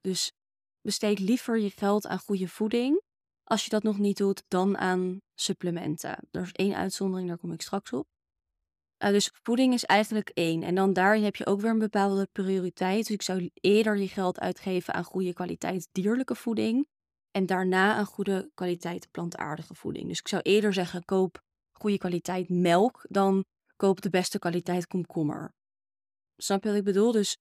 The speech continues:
hè, als je daar dan een beetje in moet kiezen, dan liever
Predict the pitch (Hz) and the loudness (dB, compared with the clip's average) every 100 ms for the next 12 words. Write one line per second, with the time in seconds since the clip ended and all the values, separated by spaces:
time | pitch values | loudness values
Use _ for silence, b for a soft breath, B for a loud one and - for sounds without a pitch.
0 | - 196 208 226 _ _ _ _ _ 190 | -6 0 2 2 _ _ _ _ _ -6
1 | 190 208 202 196 190 185 190 185 - 175 | -4 0 0 2 -2 -2 -4 -4 -6 -4
2 | 175 - - - 220 226 233 202 190 180 | -4 -6 -16 -6 -4 0 -2 0 -2 -2
3 | 190 - 214 208 | -4 -2 -2 -2